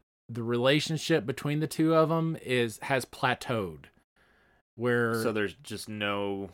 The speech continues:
Speaker 1: the
Speaker 2: ground gained?
Speaker 1: No.
Speaker 2: And
Speaker 1: Not,
Speaker 2: the,
Speaker 1: in the
Speaker 2: there's no
Speaker 1: next fifty
Speaker 2: growth?
Speaker 1: chapters, there's no growth. Is what they do, and I've seen this with other manga and anime, instead of moving the relationship on, is they add characters.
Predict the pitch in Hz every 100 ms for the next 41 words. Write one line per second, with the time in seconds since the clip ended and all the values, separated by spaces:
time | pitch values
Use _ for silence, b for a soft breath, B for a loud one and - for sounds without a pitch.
0 | - 120 117 87 - 117 110 107 110 110
1 | 113 113 113 - _ - - 156 143 135
2 | 92 - - - 127 143 117 147 147 151
3 | 160 - 170 117 143 143 127 - 127 120
4 | 104 113 117 123 131 120 117 113 107 104
5 | - B B 151 185 190 160 143 156 151
6 | 143 135 127 196 175 135 120 120 120 117
7 | 113 107 117 110 110 107 104 110 110 110
8 | 107 107 - 160 156 135 117 135 139 135
9 | 120 107 107 110 113 120 120 - 104 113
10 | 123 131 107 101 104 90 117 104 - 110
11 | 98 - - -